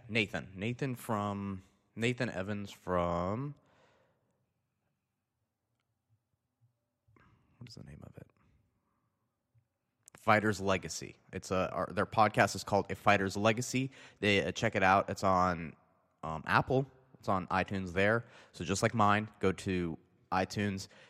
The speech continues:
check out A Fighter's Legacy. The, season one, they've got interviews with Kevin Randleman,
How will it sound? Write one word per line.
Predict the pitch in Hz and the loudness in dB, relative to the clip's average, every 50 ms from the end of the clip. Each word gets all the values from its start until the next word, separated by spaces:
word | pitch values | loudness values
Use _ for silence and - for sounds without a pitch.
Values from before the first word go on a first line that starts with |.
| _ _ | _ _
check | - 107 98 - | -2 -2 2 2
out | 101 98 | 2 2
A | 92 | 2
Fighter's | - - 104 101 98 104 95 87 | 4 6 6 6 6 2 0 2
Legacy. | 95 92 95 90 92 - - - 95 92 92 - - _ - | 2 2 2 2 -2 -6 -4 -4 -2 -2 -2 -4 -8 _ -4
The, | 98 90 - - | -4 -4 -4 -4
season | - - 131 131 117 131 131 120 | -6 -4 -4 -4 -2 -2 -2 2
one, | 113 113 120 123 123 | 2 4 4 2 2
they've | 117 104 | 0 0
got | 87 107 98 - | 2 2 0 2
interviews | 92 104 107 107 92 107 104 95 | 0 -4 -4 -2 -2 -2 -2 -2
with | 92 90 - | -2 -6 -6
Kevin | - - 104 104 104 | -2 -2 -2 0 0
Randleman, | 98 95 98 104 110 120 123 131 139 135 131 135 135 | 0 0 0 0 2 0 -2 -2 0 -2 -2 -2 -4